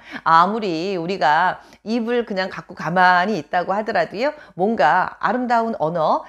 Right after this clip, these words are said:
그리고 행복과 사랑이 가득 담긴 언어들을 사용하지 않으면요, 예, 보배가 될 수 없습니다. 수시로 사랑의 언어를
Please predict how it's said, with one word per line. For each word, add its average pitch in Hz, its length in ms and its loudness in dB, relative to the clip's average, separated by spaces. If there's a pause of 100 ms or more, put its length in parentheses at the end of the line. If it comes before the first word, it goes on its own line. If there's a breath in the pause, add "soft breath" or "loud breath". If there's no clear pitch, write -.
(120)
그리고 175 320 -6
행복과 269 500 0
사랑이 262 360 -4
가득 247 400 -8
담긴 180 460 -6 (200 loud breath)
언어들을 160 500 2
사용하지 220 500 -6
않으면요, 214 640 -2 (300 loud breath)
예, 139 120 -4
보배가 160 560 -6
될 190 160 -4
수 190 120 -6
없습니다. 175 600 -6 (200 loud breath)
수시로 254 520 2
사랑의 254 460 -2
언어를 180 460 0